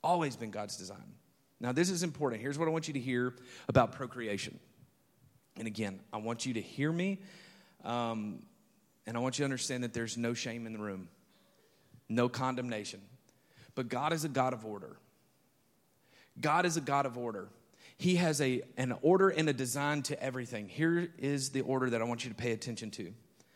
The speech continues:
Adam and Eve in the garden, "Bone of my bone, flesh of my flesh. What God has joined together, let no one separate." Marriage, that happened first.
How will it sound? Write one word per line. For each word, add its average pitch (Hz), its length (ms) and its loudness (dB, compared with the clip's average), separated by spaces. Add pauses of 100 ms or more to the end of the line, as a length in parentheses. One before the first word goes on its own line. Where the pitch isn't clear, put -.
(340)
Adam 151 320 4
and 147 120 2
Eve 120 420 0 (140)
in 123 80 -2
the 127 80 -2
garden, 110 500 4 (440)
"Bone 127 180 2
of 131 80 2
my 127 100 2
bone, 113 300 -4
flesh 123 280 -2
of 117 80 -4
my 117 140 -2
flesh. 107 380 -8 (240)
What 117 200 -2
God 131 200 4
has 139 160 0
joined 143 320 2
together, 120 460 0 (200)
let 117 140 -4
no 117 220 2
one 113 180 2
separate." 104 540 -4 (560)
Marriage, 113 640 -4 (580)
that 123 160 2
happened 113 320 -2
first. - 440 -10